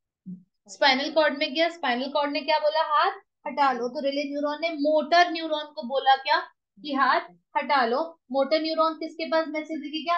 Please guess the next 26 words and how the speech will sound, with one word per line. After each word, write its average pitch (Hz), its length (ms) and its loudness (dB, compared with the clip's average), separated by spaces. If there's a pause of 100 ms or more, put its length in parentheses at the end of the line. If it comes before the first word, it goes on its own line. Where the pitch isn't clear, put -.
(140)
effector 277 460 -2
के 302 120 -6
पास। 311 300 -2
effector 277 480 -4
मतलब 294 220 -2
क्या 294 200 0
होती 285 220 0
है? 294 60 -4
हमारी 285 320 -2 (380)
muscles। 269 460 -4
muscles 285 440 -8
क्या 311 160 0
हुई? 320 200 -2
contract 262 580 -4
हुई 311 160 -8
और 302 120 -2
moment 262 400 -6
cause 262 300 0
किया, 302 120 -2
जिससे 247 300 -4
हमने 247 320 -4
क्या 247 140 -2
करा? 247 240 -2
हमारा 220 400 -2
हाथ 294 280 0 (340)
हटा 220 280 -4